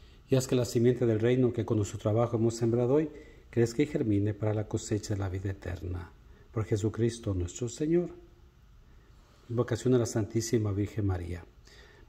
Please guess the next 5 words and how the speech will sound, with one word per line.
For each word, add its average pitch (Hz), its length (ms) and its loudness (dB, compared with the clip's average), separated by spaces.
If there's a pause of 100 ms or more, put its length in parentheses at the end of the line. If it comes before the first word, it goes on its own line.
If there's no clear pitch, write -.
Madre 113 380 6
del 110 160 4
Redentor, 107 520 2
Virgen 120 360 2
fecunda, 127 680 2